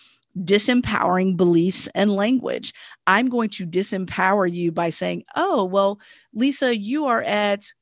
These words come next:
you know, I'm just picking a number out of the sky. I know this is not your weight, but let's say you're at a hundred and eighty as a athlete in a particular age group. There's no way in hell that you could be faster than somebody that's one twenty.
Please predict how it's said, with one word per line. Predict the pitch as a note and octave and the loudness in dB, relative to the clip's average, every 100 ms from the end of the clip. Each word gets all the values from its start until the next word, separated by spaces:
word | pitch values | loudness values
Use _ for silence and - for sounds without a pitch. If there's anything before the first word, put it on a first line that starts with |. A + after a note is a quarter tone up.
| _ - | _ -8
you | F#3+ | -4
know, | E3 | -4
I'm | E3 | -6
just | E3 - | -8 -12
picking | - F#3 E3+ | -10 -6 -6
a | |
number | E3+ E3+ F3 | -6 -6 -4
out | |
of | E3 | -4
the | |
sky. | D#3+ E3 E3 | -6 -4 -4
I | |
know | E3+ E3+ | -4 -6
this | - E3 E3 | -6 -8 -8
is | |
not | D#3+ D3 | -8 -6
your | E3 | -6
weight, | E3 D3+ C#3+ | -4 -4 -6
but | G3+ | -4
let's | C4+ C4+ | -4 -2
say | C4 | -2
you're | A3+ A3 | -2 0
at | G#3 F#3+ | 2 0
a | |
hundred | F#3+ F#3+ G3 | -2 -4 -6
and | F#3 F3 | -6 -4
eighty | F3+ F3 E3 D#3+ - - _ | -4 -2 -4 -6 -14 -20 _
as | E3+ F3 E3+ E3+ E3+ - - | 0 2 4 2 -2 -6 -4
a | E3 F3 E3+ E3 E3+ - | -2 0 0 -2 -4 -2
athlete | F3+ F3+ F3 E3 | -2 -2 -4 -4
in | D#3+ | -6
a | |
particular | F3 E3 F3 F3 E3+ - | -10 -10 -8 -6 -6 -4
age | F3+ F3 | -4 -4
group. | - F3 E3+ _ _ - - _ - | -6 -8 -8 _ _ -20 -20 _ -4
There's | F#4+ C4+ - | 0 0 0
no | F#3 F3+ | 0 2
way | G3 A3 | 2 2
in | C4 | 0
hell | C4 G4+ C4 | 0 0 0
that | F3+ - | -2 -4
you | G3+ | -6
could | F#3 | -4
be | F3 | -4
faster | - E3 E3 E3 | -2 -2 -2 -6
than | E3 | -8
somebody | E3 E3+ D#3+ | -6 -6 -6
that's | E3 C#3+ E3 | -8 -8 -10
one | D#3+ | -10
twenty. | D#3 F3 - - | -10 -10 -12 -16